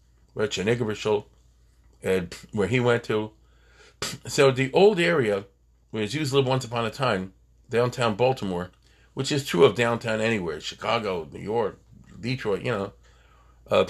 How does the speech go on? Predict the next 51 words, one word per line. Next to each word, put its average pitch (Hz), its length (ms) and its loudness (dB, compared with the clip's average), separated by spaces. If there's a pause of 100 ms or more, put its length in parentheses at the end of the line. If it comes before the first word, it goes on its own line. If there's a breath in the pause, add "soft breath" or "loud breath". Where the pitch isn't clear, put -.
(160)
which - 180 -6
was 113 140 -2
near 143 140 4
the 117 80 4
harbor 101 340 2
in 98 100 -2
our 92 140 -4
case, 104 440 -8 (680)
it 110 40 -2
was 107 100 -2
called - 260 2
East 127 200 -4
Baltimore. 101 480 -2 (420)
I - 60 -8
know 175 140 2
it 175 120 -4
well. 104 300 -2 (760 soft breath)
And 120 120 0
there 123 60 2
were 127 80 4
twenty-five 175 460 2
shuls. 156 300 -4 (720)
I 139 40 -2
mean, 151 160 0
there 139 80 4
were 131 80 2
twenty-five 156 400 2
from 143 220 0
shuls. - 340 -6 (920)
And 123 380 4 (520)
if 113 120 -6
you 117 80 -4
go 160 160 4
back, 170 320 4 (600)
if 120 160 -6
our 156 180 4
hero 151 280 2
was 110 180 0
born 131 200 0
eighteen 135 260 -2
ninety-two 120 460 -2
in 123 100 -2
London 131 300 2
and 90 120 -8
came 135 220 -4
here 113 100 0
a 101 60 -4
year 117 140 -2
or 113 40 -2
two 127 180 -6
later 120 420 2